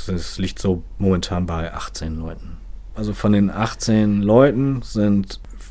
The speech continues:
fünfzehn Menschen, die bei uns im Rahmen der niedrigschwelligen Beschäftigung agieren. Das sind alles keine Vollzeitjobs. Das sind oftmals Menschen, die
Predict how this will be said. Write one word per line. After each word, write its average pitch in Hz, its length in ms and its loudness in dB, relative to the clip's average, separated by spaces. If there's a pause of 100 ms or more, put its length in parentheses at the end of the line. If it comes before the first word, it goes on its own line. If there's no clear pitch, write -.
(240)
fünfzehn 110 640 4
Menschen, 101 640 4
die 98 260 2
bei - 240 -2
uns 98 260 0
im 95 140 4
Rahmen 95 540 4 (180)
der 98 80 2
niedrigschwelligen 104 760 4
Beschäftigung 139 680 4
agieren. 120 540 6 (760)
Das 95 240 -2
sind 104 160 0
alles 101 300 0
keine 98 260 2
Vollzeitjobs. 117 1160 2
Das - 440 -4
sind 101 160 2
oftmals 101 500 0
Menschen, 98 360 2
die 95 200 2